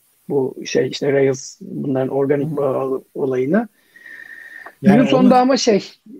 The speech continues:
Speaker 1: e,
Speaker 3: şey diye düşün-,
Speaker 1: çok
Speaker 3: düşünelim. Ee, Basecamp Rails'ın ilk müşterisi.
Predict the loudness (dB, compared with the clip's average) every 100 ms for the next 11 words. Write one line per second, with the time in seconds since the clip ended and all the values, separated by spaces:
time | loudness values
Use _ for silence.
0 | -14 -8 -4 -2 -2 -2 -4 -6 -8 -6
1 | -6 -6 -10 -12 -8 -8 -10 -14 _ _
2 | -10 -6 -4 -4 -6 -10 _ _ _ _
3 | 0 4 4 2 0 0 -4 -2 4 4
4 | 4 -2 -4 -6 -4 -6 -6 -8 -8